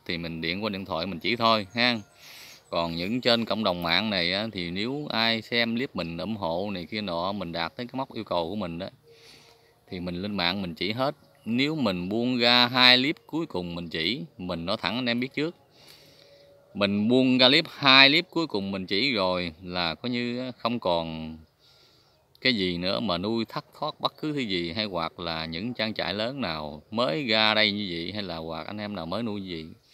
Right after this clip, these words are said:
anh bảo đảm không bao giờ tìm hiểu tới nổi đâu. Tại vì mấy người đó cũng dạng năm bảy năm nay thôi, năm mười năm nay thôi, chưa có am hiểu gì gắn bao nhiêu đâu. Chỉ mới bắt đầu nuôi, chỉ, chỉ bệnh men tiêu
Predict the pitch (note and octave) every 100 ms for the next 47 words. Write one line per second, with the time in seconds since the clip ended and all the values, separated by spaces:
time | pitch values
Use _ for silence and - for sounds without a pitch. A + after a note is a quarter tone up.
0 | - - - - - - _ _ _ _
1 | _ - A#2+ G#2+ F2+ A#2+ F#2 A#2 D3 B2+
2 | A#2 A2 F#2+ E2+ E2+ F2+ E2 G#2+ B2+ A2+
3 | G#2+ A2+ G#2+ G#2 _ _ _ _ _ _
4 | - _ - F2 G#2 G2 F2 G#2 B2 F2+
5 | F#2+ B2 C3 G2+ A#2+ F#2 D#2+ F#2+ A2+ A#2
6 | A2+ A#2+ A#2 A#2 A2+ A#2 A#2 A#2 A#2 A2+
7 | F2 G#2 A#2 A2+ A2 A2+ A2+ A#2 A2 A#2
8 | G#2 F2 B2 E2 G#2 B2+ A#2 A#2 A2+ A#2
9 | A2 G#2+ - - - - - - A2+ C#3
10 | D#3 D3+ - G#2+ F2+ F#2 G#2 B2 A#2+ -
11 | F2 A#2+ C3 F2 G2+ G2 E2+ G#2+ A#2+ A#2+
12 | A#2+ A2+ A#2+ A2+